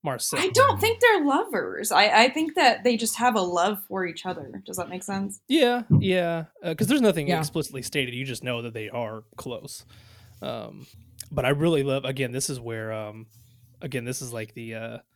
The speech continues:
Speaker 1: <laughs> it's so funny. We were talking about the splitting of, um, like, Titanic and Lord of the Rings, 'cause I feel like
Speaker 3: Uh-huh.
Speaker 1: this is a good, like, cliffhanger ending moment when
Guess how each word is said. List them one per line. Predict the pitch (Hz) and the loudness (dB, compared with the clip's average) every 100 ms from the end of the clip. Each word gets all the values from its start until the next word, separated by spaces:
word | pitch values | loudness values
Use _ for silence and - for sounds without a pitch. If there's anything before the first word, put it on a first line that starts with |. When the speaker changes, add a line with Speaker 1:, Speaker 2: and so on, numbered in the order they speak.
| _ _ _ - | _ _ _ -14
Speaker 1:
<laughs> | - - - - _ _ _ - | -12 -6 -8 -8 _ _ _ -8
it's | 131 | -2
so | 151 | 0
funny. | 135 131 | 0 -4
We | 117 | -4
were | 120 | -6
talking | 127 120 | -6 -8
about | 117 113 | -8 -8
the | |
splitting | 117 - 139 120 117 | -4 -4 -2 -4 -4
of, | 113 113 - _ _ - _ | -6 -8 -12 _ _ -20 _
um, | - - 67 - - | -12 -10 -10 -16 -14
like, | 120 | -12
Titanic | - 123 110 123 113 117 | -6 -4 -2 -4 -4 -6
and | 110 | -8
Lord | 113 123 | -4 -4
of | |
the | 113 | -2
Rings, | 120 123 120 | -4 -4 -4
'cause | - 123 | -4 -4
I | |
feel | 120 135 | 0 2
like | 127 | 2
Speaker 3:
Uh-huh. | 202 247 _ - | 0 -2 _ -12
Speaker 1:
this | 147 143 165 185 | -2 4 6 6
is | 160 | 4
a | |
good, | 151 156 165 165 | 4 6 6 4
like, | 165 147 - | 0 -4 -2
cliffhanger | - 160 160 160 170 165 | 0 0 0 -2 -2 -2
ending | 156 160 170 | -2 0 2
moment | 160 160 180 143 | 2 2 2 -2
when | 139 131 127 | -2 -4 -6